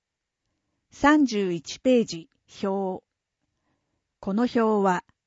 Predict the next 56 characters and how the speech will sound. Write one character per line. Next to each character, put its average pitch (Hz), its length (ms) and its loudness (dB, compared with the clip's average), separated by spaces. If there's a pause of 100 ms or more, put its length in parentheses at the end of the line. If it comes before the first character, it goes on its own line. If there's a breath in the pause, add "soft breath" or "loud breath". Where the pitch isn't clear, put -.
外 262 220 2
国 285 260 -4
人 277 260 4
市 285 180 2
民 254 260 4
の 196 100 -4
た 190 140 -4
め 196 140 -4
の 175 140 -8
総 269 300 -2
合 285 220 2
相 269 300 2
談 190 260 2
の 165 200 -12 (100)
場 180 100 -10
所 - 180 0
や 208 220 2 (100)
時 - 140 -14
間 277 260 4
な 302 120 2
ど 254 120 0
を 214 100 -2
示 202 380 -6
し - 60 -12
た 202 140 -2
も 180 100 -6
の 175 160 -8
で 165 140 -10
す。 - 260 -20 (1040)
場 175 120 -6
所 220 200 0
は、 196 220 2 (240)
国 190 180 -8
際 294 340 2
交 285 220 2
流 277 220 0
プ 269 140 0
ラ 240 120 6
ザ 202 160 -2
と - 220 -18 (320)
外 262 200 6
国 294 280 -2
人 285 240 4
市 285 180 2
民 202 300 2
相 254 260 0
談 269 260 6
コ 254 260 2
ー - 20 0
ナ 165 340 -4 (240)
ー、 - 20 -20
市 - 160 -8
役 254 220 2
所 240 140 -2
二 175 180 -4
階 180 340 -4